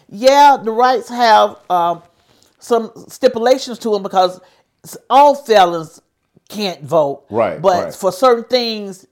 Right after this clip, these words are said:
Speaker 1: you can still vote after your record is clear. After you've served your time, you,
Speaker 2: Absolutely.
Speaker 1: you can still vote. So that's, that's what motivated me to do it because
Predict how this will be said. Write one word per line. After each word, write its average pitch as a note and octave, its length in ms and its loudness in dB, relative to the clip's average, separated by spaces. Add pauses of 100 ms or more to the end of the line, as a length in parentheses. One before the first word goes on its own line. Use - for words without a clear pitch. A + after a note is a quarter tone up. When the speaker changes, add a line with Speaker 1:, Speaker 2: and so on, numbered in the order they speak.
(100)
Speaker 1:
you F3+ 160 -8
can F#3+ 540 -8 (180)
still E3+ 720 -6
vote C#3+ 420 -2 (240)
after F3 340 -2
your D#3+ 360 -4
record D#3+ 400 -6 (100)
is C#3+ 160 -12
clear. A#2+ 400 -14
After C#3+ 220 -12
you've D#3+ 280 -14
served F#3+ 400 -6
your F3+ 120 -2
time, D3+ 500 -10 (100)
you, A2+ 60 -6
Speaker 2:
Absolutely. A2 460 -6
Speaker 1:
you F3+ 60 -10
can E3 120 -14
still E3 320 -8
vote. C#3+ 340 -6 (120)
So E3+ 160 -2
that's, B3 340 2 (120)
that's A3 280 -4
what E3+ 160 -2
motivated C#3+ 840 -6
me C#3 100 -14
to C3 80 -14
do C3+ 220 -10
it A2+ 80 -12
because C#3 320 -10